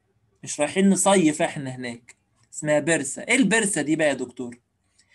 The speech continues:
البرسة دي حتة نسيج كده معين في الطيور يقابله في جسم الإنسان الكبد والطحال.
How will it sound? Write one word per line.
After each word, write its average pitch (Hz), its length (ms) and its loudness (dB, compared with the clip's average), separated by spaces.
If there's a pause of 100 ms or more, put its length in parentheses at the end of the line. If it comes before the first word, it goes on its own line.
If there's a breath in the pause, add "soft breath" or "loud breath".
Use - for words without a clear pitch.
(300 soft breath)
البرسة 220 520 2
دي 254 420 0 (300)
حتة - 560 -2
نسيج 143 440 -2
كده 185 220 0
معين 165 340 0
في 190 100 -4
الطيور 214 400 -2
يقابله 180 1000 2 (500 soft breath)
في 151 180 2
جسم 208 340 0
الإنسان 196 720 2 (1120)
الكبد 190 720 -2 (840)
والطحال. 147 840 -2